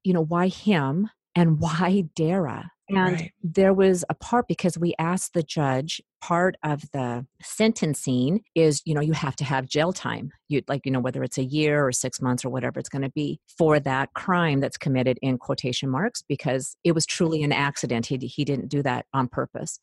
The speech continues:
Speaker 2: No.
Speaker 1: So today when I was talking to my client, I was just like, "Oh my God, I finally know why him and why Dara." Because in front of the judge, we asked the judge, "Please don't give him jail time.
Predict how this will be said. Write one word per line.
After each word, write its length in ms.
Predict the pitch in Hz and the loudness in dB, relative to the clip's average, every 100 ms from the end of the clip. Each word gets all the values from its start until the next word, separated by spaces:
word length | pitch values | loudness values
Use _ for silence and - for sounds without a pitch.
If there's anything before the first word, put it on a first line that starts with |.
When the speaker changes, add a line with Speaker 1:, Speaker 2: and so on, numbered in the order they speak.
| _ | _
Speaker 2:
No. 320 | 196 247 202 - | 0 0 0 -4
Speaker 1:
So 160 | - 208 | 0 2
today 280 | 196 214 233 | 4 4 6
when 140 | 240 | 4
I 40 | 202 | 2
was 120 | 190 | 2
talking 360 | 202 185 208 196 | -2 0 0 0
to 120 | 196 | 0
my 160 | 180 | 0
client, 400 | 170 - 277 240 - | -2 -4 0 0 2
I 60 | 175 | 0
was 140 | 180 | 2
just 200 | 180 - | 0 0
like, 240 | 175 160 _ | 0 0 _
"Oh 160 | 180 180 | 2 6
my 300 | 196 180 196 | 6 6 2
God, 500 | 180 226 277 294 175 - | 0 -4 -2 -2 -2 0
I 260 | 170 202 | 2 4
finally 600 | 240 - 170 180 190 220 | 2 2 2 2 4 4
know 400 | 220 156 143 135 | 4 4 2 2
why 440 | 170 151 151 147 156 | 0 0 -2 0 -2
him 580 | - 277 269 175 196 233 | -4 -2 0 0 -2 0
and 220 | 190 185 165 | 2 4 2
why 300 | 160 160 151 | 2 2 0
Dara." 640 | - 170 190 143 113 - - _ _ _ | 0 0 2 -2 -6 -10 -18 _ _ _
Because 600 | 185 175 - 196 185 180 - | -2 -2 -2 0 2 0 0
in 100 | 170 | -2
front 320 | 170 - 196 214 | -2 0 2 2
of 140 | 220 | 2
the 100 | 185 | 0
judge, 480 | 165 208 220 180 156 | 0 0 2 0 -2
we 340 | 156 180 190 - | 0 0 0 -2
asked 560 | 156 196 160 156 - _ - | -2 -2 -4 -6 -8 _ -2
the 80 | 160 | 0
judge, 400 | 160 151 147 - | 2 2 0 0
"Please 360 | 226 240 262 | 4 4 2
don't 240 | 214 190 - | 2 0 2
give 220 | 165 156 | 2 2
him 460 | - 170 160 170 160 | 0 2 2 0 -2
jail 380 | - 151 190 220 | -2 2 2 0
time. 560 | - 139 120 110 123 | -2 -4 -4 -6 -10